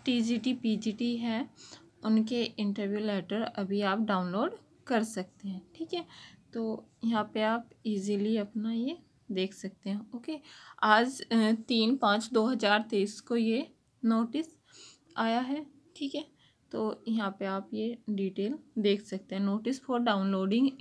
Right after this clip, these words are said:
interview letter for the post of पीजीटी and टीजीटी। ओके, तो इधर भी ये है, आप यहाँ पे डिटेल पे क्लिक करके अपना देख सकते हैं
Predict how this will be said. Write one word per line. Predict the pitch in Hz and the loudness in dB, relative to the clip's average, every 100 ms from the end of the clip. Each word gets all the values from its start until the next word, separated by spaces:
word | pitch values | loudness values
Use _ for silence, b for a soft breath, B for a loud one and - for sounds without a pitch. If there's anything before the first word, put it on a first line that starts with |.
| 220 | 2
interview | 208 202 190 226 | 4 2 2 2
letter | 247 190 170 196 285 | 4 4 2 0 0
for | - 214 185 185 | -2 -2 0 0
the | 202 277 B B - _ | 0 0 B B -20 _
post | 220 220 269 - | 4 4 4 2
of | 226 220 - _ | 0 0 -6 _
पीजीटी | 240 233 220 247 277 349 427 - | 4 6 6 2 2 0 0 -2
and | 202 196 277 - - | 2 2 0 -6 -2
टीजीटी। | 208 165 165 - - 175 - _ - | -2 -2 -6 -10 -12 -12 -16 _ -6
ओके, | 285 349 - B B B - | -4 -6 -8 B B B -6
तो | 214 202 - - _ _ _ | -2 0 -2 -10 _ _ _
इधर | 214 220 214 | -2 0 0
भी | 220 247 240 - | 0 -4 -4 -4
ये | 220 220 226 | 0 2 2
है, | 233 247 - | 2 -2 2
आप | 208 190 226 | 4 4 4
यहाँ | 190 | 0
पे | 196 220 | 0 0
डिटेल | 202 214 202 196 214 | 0 0 2 2 0
पे | 226 | -4
क्लिक | 220 202 214 | 0 0 0
करके | 220 202 220 | 0 0 0
अपना | 226 247 233 | -4 -2 0
देख | 220 220 | 2 0
सकते | - 208 - - | -2 -6 -6 -4
हैं | 202 294 | -4 -4